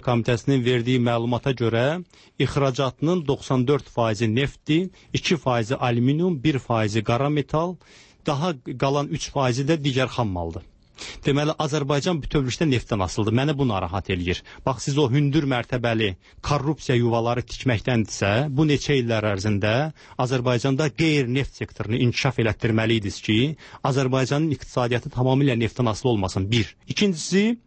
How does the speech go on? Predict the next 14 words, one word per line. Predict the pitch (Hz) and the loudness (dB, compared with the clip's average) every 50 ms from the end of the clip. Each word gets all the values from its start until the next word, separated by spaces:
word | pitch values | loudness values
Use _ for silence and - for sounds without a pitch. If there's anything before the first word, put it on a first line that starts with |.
| _ _ - - - - - - - | _ _ -20 -20 -20 -20 -8 0 2
niyə | 143 160 185 196 233 247 220 | 4 4 4 4 4 2 0
bu | 180 185 190 131 | 0 -2 -2 0
hündür | 139 180 175 165 151 156 185 170 151 | 0 0 0 0 0 0 -2 0 0
mərtəbəli | 156 151 143 - 151 147 147 147 147 143 131 | 0 -2 -2 -2 -2 0 0 0 0 0 0
binalara | 143 147 143 139 143 143 143 160 - - | 0 2 2 2 2 2 0 0 -2 -2
ehtiyac | 170 147 120 - - 151 160 160 135 - - | -2 -2 -2 -2 0 0 2 2 2 0 0
varsa, | 151 151 143 - - 147 160 156 | 0 0 0 0 0 -2 -2 0
bu | 151 135 | 0 0
heç | 160 165 - - | 0 0 0 -2
arada | 151 139 135 143 139 | -2 0 0 0 0
müzakirə | 131 123 131 123 - - - 135 | 2 2 0 0 0 0 0 0
olunmur, | 127 123 120 113 - | 2 2 2 2 0
ictimai | - - 143 139 139 135 139 143 143 | -2 0 0 2 4 4 4 2 2
müzakirə | 131 123 131 127 123 - - 147 | 2 2 2 0 0 0 -2 -2